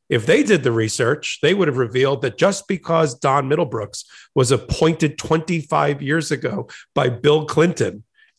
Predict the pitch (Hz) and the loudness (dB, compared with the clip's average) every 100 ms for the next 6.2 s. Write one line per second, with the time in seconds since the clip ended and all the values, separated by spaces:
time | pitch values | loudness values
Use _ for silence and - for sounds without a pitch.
0 | _ 254 311 320 - 208 196 175 190 196 | _ 0 4 4 4 4 4 4 4 2
1 | 190 185 185 - 170 185 165 170 151 - | 0 -2 -2 -2 0 2 2 2 0 0
2 | 185 214 143 107 147 - - - 208 247 | -2 -2 -4 -6 -8 -12 -20 -4 0 2
3 | 240 196 214 208 185 185 208 190 196 190 | 2 4 4 4 2 4 4 4 2 2
4 | 185 185 185 190 190 - _ - - 196 | 0 0 0 0 0 -8 _ -8 -2 2
5 | 220 - - 131 - 135 117 117 110 104 | 2 0 -6 -6 0 0 0 -4 -6 -4
6 | 98 - | -6 -8